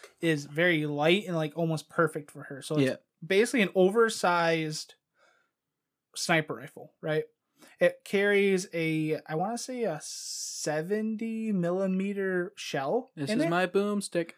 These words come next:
Speaker 1: Yeah. And it can fire anything from depleted uranium, silver-plated bullets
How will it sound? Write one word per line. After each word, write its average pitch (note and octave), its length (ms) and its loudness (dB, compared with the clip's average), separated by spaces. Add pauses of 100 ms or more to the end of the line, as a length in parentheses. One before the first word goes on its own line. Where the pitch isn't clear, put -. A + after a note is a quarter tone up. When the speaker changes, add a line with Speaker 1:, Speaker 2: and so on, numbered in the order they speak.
(220)
Speaker 1:
Yeah. C3+ 220 -4 (360)
And F#3+ 140 4
it F#3 100 -2
can G3 140 0
fire G3 300 4
anything G3 640 0
from D#3+ 460 -2
depleted G#3 480 -2
uranium, E3+ 840 0 (420)
silver-plated G3 880 2
bullets D3+ 560 -2